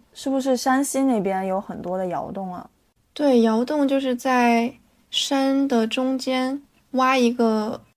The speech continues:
Speaker 2: 圆弧形的洞，但是我没有在那里面住过啊，我只知道就是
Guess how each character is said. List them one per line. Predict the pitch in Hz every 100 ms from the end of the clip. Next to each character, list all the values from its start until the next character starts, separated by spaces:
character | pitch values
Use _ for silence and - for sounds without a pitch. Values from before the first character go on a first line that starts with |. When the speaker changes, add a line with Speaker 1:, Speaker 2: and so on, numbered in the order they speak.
| _ -
Speaker 2:
圆 | 220 214
弧 | 294 - 214
形 | 262 - 220
的 | 208
洞， | 202 220 226 - - _ -
但 | 294
是 |
我 | 247
没 | 214
有 | 277
在 | 277 277
那 | 277
里 | 247
面 | 208 220
住 | 285 240
过 | 202
啊， | 196
我 | 196 202
只 | - 214
知 | 240
道 | 277 269
就 | 254
是 | 247 240 233